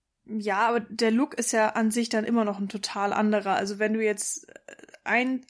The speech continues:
einzelnen Frame von Kubo nimmst, dann sieht er immer noch komplett anders aus als irgendein einzelner Frame irgendeines,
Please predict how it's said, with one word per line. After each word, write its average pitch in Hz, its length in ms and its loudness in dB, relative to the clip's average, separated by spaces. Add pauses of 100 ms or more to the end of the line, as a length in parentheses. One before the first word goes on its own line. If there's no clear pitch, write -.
(140)
einzelnen 240 640 0
Frame 220 460 -2
von 214 240 -6
Kubo 214 400 -2
nimmst, 185 400 -4 (400)
dann 214 120 2
sieht 220 160 2
er 226 100 2
immer 240 180 0
noch 220 120 0
komplett 220 360 -2
anders 214 300 -2
aus 214 200 -4
als 214 180 -4
irgendein 220 560 -2
einzelner 220 520 -2
Frame 214 340 -2
irgendeines, 202 640 -2